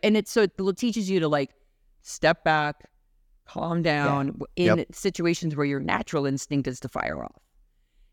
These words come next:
Speaker 1: And so as a coach, we get to take what you naturally do and build it into a strength.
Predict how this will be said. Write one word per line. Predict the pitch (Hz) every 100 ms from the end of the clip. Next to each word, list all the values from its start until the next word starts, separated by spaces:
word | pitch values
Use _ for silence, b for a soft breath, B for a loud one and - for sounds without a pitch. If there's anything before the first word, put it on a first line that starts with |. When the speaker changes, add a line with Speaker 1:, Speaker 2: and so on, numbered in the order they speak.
| _
Speaker 1:
And | 160 156
so | 143 180 160
as | 156
a | 151
coach, | - 214 220 185 -
we | 170 151
get | 156 -
to | - 147
take | - - 185 190
what | 170
you | - 147
naturally | 139 - 143 135
do | 135 131 127
and | - 127
build | 135 127 123
it | 127
into | 135 120 131
a | -
strength. | - - -